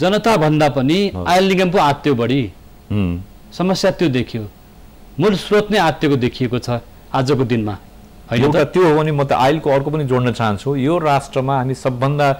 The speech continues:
Speaker 2: स्रोतको धनी भने जल स्रोत भन्छौँ। अब आइलको आपूर्ति भनेको vehicle चलाउनलाई मात्रै होइन, धेरै कुरालाई प्रयोग गरिन्छ।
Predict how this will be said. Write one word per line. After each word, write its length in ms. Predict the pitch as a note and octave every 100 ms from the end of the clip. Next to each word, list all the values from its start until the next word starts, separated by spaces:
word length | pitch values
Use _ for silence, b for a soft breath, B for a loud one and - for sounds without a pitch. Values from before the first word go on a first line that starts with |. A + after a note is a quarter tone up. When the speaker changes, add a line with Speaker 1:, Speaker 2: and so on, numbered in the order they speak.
| B -
Speaker 2:
स्रोतको 540 | - - G#3 G#3 -
धनी 240 | C3 A2 C3
भने 160 | A#2
जल 200 | A#2 A#2+
स्रोत 240 | A#2 C#3 B2+
भन्छौँ। 380 | F#2+ F2 D#2+ D2 - B B B B B
अब 280 | - C#3+ - -
आइलको 360 | C#3+ A3+ A#3+
आपूर्ति 500 | F#3+ D#3+ D3+ D#3+ D#3
भनेको 340 | C#3 C3+ C#3 C#3
vehicle 380 | G#2+ C3 C3+
चलाउनलाई 360 | B2 A#2+ A#2 A2
मात्रै 320 | A2 A2 C3
होइन, 320 | A#2+ B2 B2+
धेरै 220 | G#2 A#2 C#3+
कुरालाई 260 | B2+ A#2
प्रयोग 280 | G#2 A2 A2+
गरिन्छ। 320 | A2+ A2+ G#2+